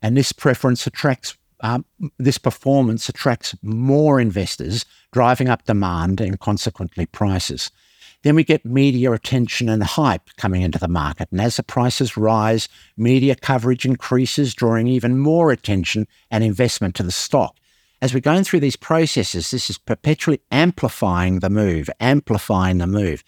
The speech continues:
And then we get this continued price rise where the cycle of rising prices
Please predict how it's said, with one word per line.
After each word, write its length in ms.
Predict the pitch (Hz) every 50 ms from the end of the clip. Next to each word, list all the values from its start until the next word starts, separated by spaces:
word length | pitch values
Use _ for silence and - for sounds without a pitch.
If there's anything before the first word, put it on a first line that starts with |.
| _ _ _ _ _ - _ -
And 160 | 107 104 104
then 140 | 101 131 131
we 80 | 139 135
get 180 | - 143 -
this 140 | - 135 -
continued 880 | - - 147 135 123 - - - - 175 180 180 180 160 127 117 101 -
price 400 | - - 123 95 95 95 - -
rise 340 | 117 101 98 101 104 - -
where 120 | 123 104
the 80 | 92 107
cycle 500 | - - - 139 139 156 156 - 147 135
of 140 | 123 101 -
rising 420 | 127 120 120 123 - - 120 110
prices 580 | - - - 123 117 117 110 - 123 117 -